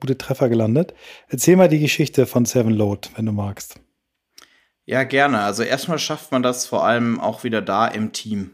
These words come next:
Speaker 2: Ich war ja, äh, wirklich dann bei, ja, bei Gründung war ich neunzehn. Ich hab das nämlich parallel zu meinem Studium gemacht.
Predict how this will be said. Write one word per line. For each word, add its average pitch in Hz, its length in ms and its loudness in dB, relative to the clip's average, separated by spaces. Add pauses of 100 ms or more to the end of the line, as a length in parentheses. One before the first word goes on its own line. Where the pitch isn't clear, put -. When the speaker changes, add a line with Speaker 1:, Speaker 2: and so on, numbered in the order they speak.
(160)
Speaker 2:
Ich - 220 -12
war 107 160 2
ja, 120 320 2 (440)
äh, 110 280 -2
wirklich 113 340 -8
dann 110 320 0
bei, 104 600 0
ja, 107 220 -4
bei 107 200 -4
Gründung 131 540 -4
war 123 120 0
ich 117 140 -8
neunzehn. 120 580 -4
Ich 123 120 -8
hab 117 80 -14
das 113 120 -14
nämlich 110 280 -8
parallel 107 320 -8
zu 143 140 -10
meinem 139 160 -4
Studium 135 380 -6
gemacht. 135 440 -4